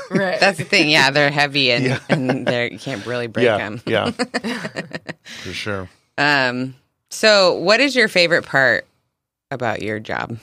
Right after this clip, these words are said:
Speaker 3: <laughs> Do you have just one? <laughs> I'm sure there are many things, but
Speaker 1: Well, you know, it's funny is it,
Speaker 3: You
Speaker 1: uh,
Speaker 3: grab
Speaker 1: you know,
Speaker 3: some
Speaker 1: like, I
Speaker 3: points.
Speaker 1: used to come, you know, from music, so that's what I used to do. So, you know, record labels and, you know, you know, that's what I did. And, and it, I remember just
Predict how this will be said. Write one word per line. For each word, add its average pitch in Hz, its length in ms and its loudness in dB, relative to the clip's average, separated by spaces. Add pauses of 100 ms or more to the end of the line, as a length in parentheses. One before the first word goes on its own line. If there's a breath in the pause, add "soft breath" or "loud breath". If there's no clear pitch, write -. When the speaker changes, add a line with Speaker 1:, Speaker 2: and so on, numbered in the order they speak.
(140 soft breath)
Speaker 3:
<laughs> - 1200 -8
Do 131 380 -4
you 123 80 -2
have 120 180 0
just 120 220 -6
one? 120 260 -6 (100)
<laughs> 160 120 -10
I'm 135 160 -8
sure 156 160 0
there 127 100 4
are 123 60 4
many 120 200 0
things, 117 340 -4
but 110 260 -2 (540 loud breath)
Speaker 1:
Well, 180 180 4
you 185 60 2
know, 185 80 6
it's - 100 -2
funny 151 240 2
is 123 140 0
it, 123 100 -2
Speaker 3:
You 117 60 -8
Speaker 1:
uh, 71 60 -2
Speaker 3:
grab 101 160 -2
Speaker 1:
you 143 80 0
know, 131 100 4
Speaker 3:
some 127 60 2
Speaker 1:
like, 127 120 2
I - 40 -8
Speaker 3:
points. 143 160 0
Speaker 1:
used 139 100 -4
to - 60 -4
come, 139 360 -2
you 139 80 -2
know, 117 80 -2
from 127 180 -2
music, 107 360 -2
so - 140 0
that's - 140 0
what 107 100 0
I - 20 2
used 104 220 -2
to 98 60 -10
do. 90 200 -6
So, 104 260 0
you 104 140 -4
know, 104 100 -8
record 101 300 -6
labels 104 640 -2
and, 95 180 -8
you 113 80 -6
know, 98 220 -6 (160)
you 107 40 -6
know, 104 120 -4
that's 110 240 0
what 110 80 2
I 101 60 0
did. 92 340 -6
And, 113 280 -4
and 139 120 0
it, 143 200 -4
I 139 100 0
remember 147 520 2
just - 460 0